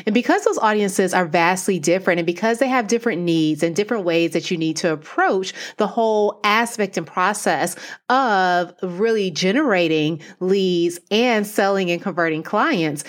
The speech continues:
it's gonna be really important for you to really think about how you can, instead of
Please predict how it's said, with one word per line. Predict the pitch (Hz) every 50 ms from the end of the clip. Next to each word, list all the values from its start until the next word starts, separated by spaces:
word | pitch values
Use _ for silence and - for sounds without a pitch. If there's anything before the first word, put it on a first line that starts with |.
| - - - -
it's | 262 240
gonna | 381 392 415
be | 415 403
really | 339 320 311 311 285
important | 269 254 - 262 254 240 233
for | 240 233
you | 214 208 220 220
to | - 254
really | 214 220 220 214
think | 208 208 - 233 269 330 -
about | - 226 190 180 175 175 - 196
how | 202 214 220 240 262
you | 254 196 196 214 233 240
can, | 247 247 - 247 220 202
instead | 202 202 202 196 - - 214 214 254 277 262 233 196
of | - 196 190 185 190 185 185